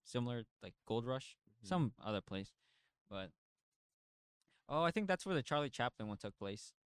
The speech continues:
Speaker 1: Not, it wasn't the California one. It was another one. It's, like, Alaska or
Speaker 2: Yeah.
Speaker 1: something. But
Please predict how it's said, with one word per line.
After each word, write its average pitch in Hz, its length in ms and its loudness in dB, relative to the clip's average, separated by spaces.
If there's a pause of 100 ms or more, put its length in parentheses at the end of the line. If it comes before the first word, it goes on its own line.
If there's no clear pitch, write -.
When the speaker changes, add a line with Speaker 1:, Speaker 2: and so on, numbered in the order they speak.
(220)
Speaker 1:
Not, 131 180 8
it 117 300 0
wasn't 139 220 2
the - 60 -6
California 113 540 2
one. 123 140 0
It 110 40 0
was 107 140 -2
another 90 300 -2
one. 90 140 -2
It's, 98 80 -10
like, 95 100 -10 (160)
Alaska 92 420 -4
or 82 40 -8
Speaker 2:
Yeah. - 80 -10
Speaker 1:
something. 95 380 -12 (640)
But 95 220 2